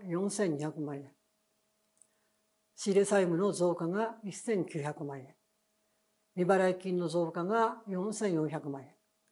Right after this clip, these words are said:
前受け金の増加が二千三百万円。本社移転費用の支払い額が一億四千八百万円。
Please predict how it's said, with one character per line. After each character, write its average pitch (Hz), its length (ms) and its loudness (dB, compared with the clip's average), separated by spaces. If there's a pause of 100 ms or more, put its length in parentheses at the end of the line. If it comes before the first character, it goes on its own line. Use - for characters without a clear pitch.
(720)
前 185 200 0
受 175 160 0
け - 60 -8
金 170 200 -4
の 175 100 0
増 165 220 0
加 165 100 -2
が 208 220 0
二 170 160 -4
千 196 240 0
三 156 220 -2
百 151 180 -4
万 139 140 -4
円。 123 100 -18 (1300)
本 220 220 4
社 185 140 2
移 170 40 2
転 196 240 0
費 190 180 -4
用 175 180 4
の 214 340 0
支 - 180 -8
払 185 300 0
い 160 40 -4
額 151 300 -4
が 202 300 0 (260)
一 196 260 -2
億 214 260 2
四 170 160 -2
千 165 180 -4
八 139 180 -14
百 170 160 -6
万 143 160 -6
円。 131 160 -20